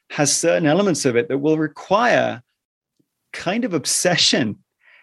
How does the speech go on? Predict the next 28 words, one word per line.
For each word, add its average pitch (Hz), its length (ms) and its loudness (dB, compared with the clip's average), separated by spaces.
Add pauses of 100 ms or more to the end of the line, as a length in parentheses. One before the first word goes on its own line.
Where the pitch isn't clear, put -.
to 156 80 2
try 180 320 2
to 196 100 2
remember 170 720 2 (400)
that 170 320 -2
many 175 240 2
people, 151 520 -2
their 175 280 2
name, 160 320 2
something 175 460 -2
about 151 360 0
them, 120 140 -4
the 127 80 -2
drink 165 420 -2
or 131 100 2
the 120 160 -4
thing 175 280 -2
that 156 160 0
they 135 160 2 (800)
order 165 380 2
most 147 400 0
frequently." 110 760 -6 (320)
Like, 135 340 0 (220)
that's 170 400 0
mastery. 135 800 -2 (600)
We 175 100 2
don't 165 300 0 (140)
tend 170 560 0